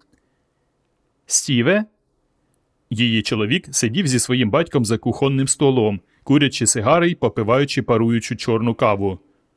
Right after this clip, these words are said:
«Чого тобі?» запитав Стів, похмуро дивлячись на молоду дружину. «Ми з Едом працюємо». «Я, я хотіла дещо попросити».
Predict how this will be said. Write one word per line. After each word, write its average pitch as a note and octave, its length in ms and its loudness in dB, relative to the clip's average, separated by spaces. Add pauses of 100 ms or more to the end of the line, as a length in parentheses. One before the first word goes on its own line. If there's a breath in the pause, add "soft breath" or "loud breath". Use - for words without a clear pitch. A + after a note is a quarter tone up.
(720)
«Чого E3 380 6
тобі?» A2 420 0 (440)
запитав A#2 520 0
Стів, F#3 280 0
похмуро C#3 460 0
дивлячись A#2+ 500 0
на B2+ 60 2
молоду A#2+ 340 0
дружину. A2 560 0 (500)
«Ми B2 180 0
з G2 100 -2
Едом C3 280 2
працюємо». A2+ 720 0 (840)
«Я, F3+ 220 0 (440)
я D#3 160 2
хотіла F#3 380 2
дещо F3 320 2
попросити». C#3 720 0